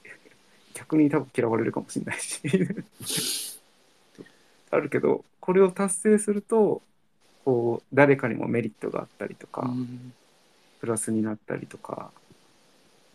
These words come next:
Speaker 1: まあ、大きく見て、全体的にプラスになるっていう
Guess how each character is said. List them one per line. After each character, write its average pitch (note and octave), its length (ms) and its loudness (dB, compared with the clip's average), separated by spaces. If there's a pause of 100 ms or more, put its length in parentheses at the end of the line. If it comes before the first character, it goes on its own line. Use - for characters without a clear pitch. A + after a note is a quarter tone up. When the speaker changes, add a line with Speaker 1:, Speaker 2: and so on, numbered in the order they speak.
(460)
Speaker 1:
ま A#2+ 140 -2
あ、 - 60 -8
大 C3 220 4
き - 120 -12
く - 100 -6
見 B2 120 -6
て、 - 260 -10 (1120)
全 A2+ 200 0
体 A2 200 0
的 A2 220 -10
に - 180 -4 (1040)
プ A#2+ 60 -2
ラ A2+ 80 0
ス - 120 -8
に - 120 -4
な - 80 -6
る - 80 -12
っ - 180 -20
て - 80 -4
い - 100 -4
う - 120 -8